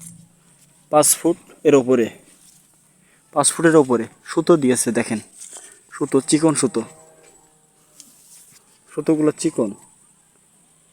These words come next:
আকাশ ঝাপসার কারণে ক্যামেরায় ঠিক বোঝা যাচ্ছে না আকাশের অবস্থা, আপনারা দেখছেন অন্ধকার হয়ে এসছে, হয়তোবা কিছুক্ষণ সময়ের ভিতরে বৃষ্টি নামতে পারে।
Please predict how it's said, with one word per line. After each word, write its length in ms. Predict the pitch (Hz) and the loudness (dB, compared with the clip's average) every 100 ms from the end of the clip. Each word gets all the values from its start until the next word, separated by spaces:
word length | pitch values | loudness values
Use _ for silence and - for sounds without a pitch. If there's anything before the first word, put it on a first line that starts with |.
| _ _ _ _ _ | _ _ _ _ _
আকাশ 220 | 156 151 143 | 0 2 2
ঝাপসার 420 | 139 131 - 165 | 0 -6 -2 -2
কারণে 340 | 147 151 139 139 - _ - | 2 2 2 0 -6 _ -6
ক্যামেরায় 380 | 156 143 147 143 | -2 2 2 2
ঠিক 120 | 151 135 | -4 -4
বোঝা 200 | 131 151 | 2 4
যাচ্ছে 200 | 143 147 | 4 2
না 80 | 139 | 0
আকাশের 320 | 131 135 147 | 0 -4 -2
অবস্থা, 260 | 139 135 143 | -2 -2 -6
আপনারা 220 | 135 135 | -6 -6
দেখছেন 360 | 127 131 - 113 - _ _ _ _ _ _ _ _ _ _ _ - - | -6 -8 -8 -12 -12 _ _ _ _ _ _ _ _ _ _ _ -14 2
অন্ধকার 400 | 151 156 160 151 | 4 4 2 2
হয়ে 180 | 143 131 | 2 0
এসছে, 240 | - - - - - - - _ _ _ _ _ | -2 -6 -10 -18 -20 -20 -20 _ _ _ _ _
হয়তোবা 300 | 139 135 151 | -4 0 -2
কিছুক্ষণ 400 | 156 156 160 170 | 0 -2 -2 -4
সময়ের 300 | 156 160 151 | -2 0 0
ভিতরে 260 | 143 143 147 | 0 0 2
বৃষ্টি 280 | 139 135 - | 2 -2 0
নামতে 240 | 143 135 117 | 0 0 0
পারে। 200 | 117 | -4